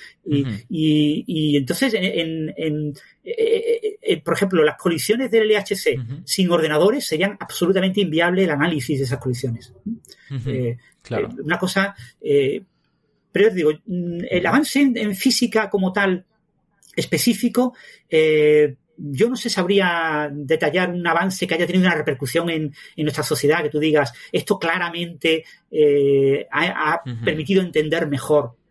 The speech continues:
Speaker 1: eh, la física.
Speaker 2: Ujú.
Speaker 1: Eh, desde que tenemos ordenadores, desde el principio de los sesenta, desde que nace la física computacional, ya no hay físico teórico que no use ordenadores.
Speaker 2: Claro.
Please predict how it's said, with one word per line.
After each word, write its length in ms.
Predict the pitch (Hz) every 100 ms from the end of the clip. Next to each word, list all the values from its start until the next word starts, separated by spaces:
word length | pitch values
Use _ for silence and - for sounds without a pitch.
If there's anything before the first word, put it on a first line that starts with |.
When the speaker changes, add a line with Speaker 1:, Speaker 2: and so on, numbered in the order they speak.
| _
Speaker 1:
eh, 160 | - 139
la 80 | 135
física. 540 | - 135 - 123 120 _
Speaker 2:
Ujú. 220 | 127 120
Speaker 1:
Eh, 300 | 165 160 165 143
desde 360 | 180 151 170
que 120 | 175
tenemos 280 | 170 196 240
ordenadores, 440 | 233 233 240 208 143
desde 180 | 143
el 40 | 139
principio 280 | 185 262 254
de 60 |
los 80 | 185
sesenta, 440 | 135 - 117 - _
desde 180 | 147 156
que 80 | 165
nace 220 | 226 233
la 80 | 208
física 260 | 196 185
computacional, 600 | 165 160 156 156 180 247 - _ _ _
ya 320 | 147 185 202 185
no 300 | 175 190 208
hay 120 | 220
físico 400 | - 214 208 196
teórico 440 | 190 202 220 240 233
que 120 | 165
no 100 | 170
use 180 | 175 135
ordenadores. 520 | 127 104 98 - _ _ _ _ _ _ _ _ _ _ _
Speaker 2:
Claro. 220 | 135 120